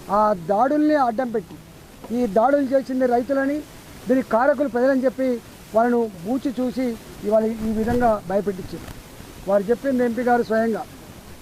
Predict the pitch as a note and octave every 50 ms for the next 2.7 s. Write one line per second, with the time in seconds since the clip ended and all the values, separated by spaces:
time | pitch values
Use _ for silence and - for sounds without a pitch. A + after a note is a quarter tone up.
0 | - - - - F#3 F#3+ A3+ A#3+ G#3+ C4 B3+ A#3+ A#3+ A#3 A#3 A3+ A#3 A3 A3 A3
1 | A#3+ B3+ C4 B3 A3 A3+ A#3 A#3+ B3 B3 A#3 A#3 A3+ A3+ G#3+ A3 G#3+ A3 A#3+ B3+
2 | - A3 G#3 A3 A#3+ A#3 - A#3 G3+ G#3+ G#3+ G#3+ A3 A#3+